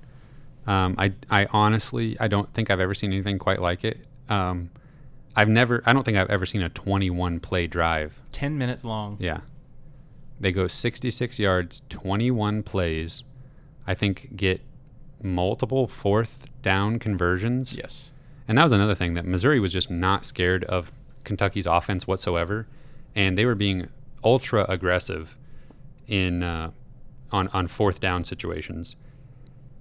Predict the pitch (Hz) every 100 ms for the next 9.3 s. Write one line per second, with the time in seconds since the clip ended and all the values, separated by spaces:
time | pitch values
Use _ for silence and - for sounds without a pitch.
0 | - - - - 110 127 98 95 104 -
1 | - - - 95 90 87 90 - - -
2 | - 95 92 139 131 127 120 110 90 101
3 | 113 92 85 87 92 - - - 95 92
4 | 90 87 87 85 - - - - - -
5 | - - - - - - - - - -
6 | - - - - - - 120 120 113 110
7 | 101 95 123 117 98 90 117 - - 120
8 | - 95 85 90 87 87 - - 127 92
9 | 87 80 85